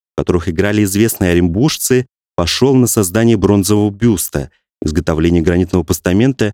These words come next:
и частично на благоустройство самого сквера. В работе над образом вместе со скульптором непосредственное участие принял сын героя Александр Девитаев, проживающий в Казани. По его предложению Михаил Петрович Девитаев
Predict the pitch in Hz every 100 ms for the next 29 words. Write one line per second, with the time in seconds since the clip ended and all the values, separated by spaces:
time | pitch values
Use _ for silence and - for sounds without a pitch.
0 | _ _ _ 113 - 135 - 135 - -
1 | 98 - 98 90 85 80 85 - 101 110
2 | - 143 - 78 69 69 - - - 98
3 | 80 - _ _ _ _ - 82 90 131
4 | 123 120 117 117 113 110 107 - 95 113
5 | 110 - - 104 - 104 95 120 131 135
6 | _ _ _ - 101 98 117 135 135 127
7 | 123 113 - 110 - 104 101 - - 101
8 | 110 107 107 _ - - 117 85 80 80
9 | 113 139 131 _ _ _ - 85 - 78
10 | 71 76 78 85 110 98 71 - _ _
11 | _ - 78 80 73 67 - - - 95
12 | 117 76 67 _ _ _ _ - 107 101
13 | 135 147 - - 104 104 104 95 90 110
14 | 135 139 135 - 101 101 101 117 120 107
15 | - 95 92 - 113 127